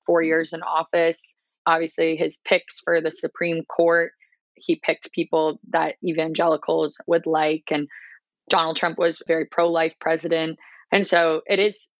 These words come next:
surprising then when you have someone like Mike Pence jump in and you would think, "Oh, well, he's their perfect candidate. Why wouldn't those folks be lining up behind him?"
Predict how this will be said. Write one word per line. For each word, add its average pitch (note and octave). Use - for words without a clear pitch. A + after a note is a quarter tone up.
surprising G3
then D#3+
when E3
you E3
have E3
someone D#3+
like F3+
Mike E3
Pence D#3+
jump D#3+
in D#3+
and F3+
you F3
would D#3+
think, A3
"Oh, C4
well, E3
he's E3+
their E3+
perfect A3
candidate. D#3
Why F3+
wouldn't E3+
those E3+
folks -
be F3
lining F3
up E3+
behind E3
him?" G#3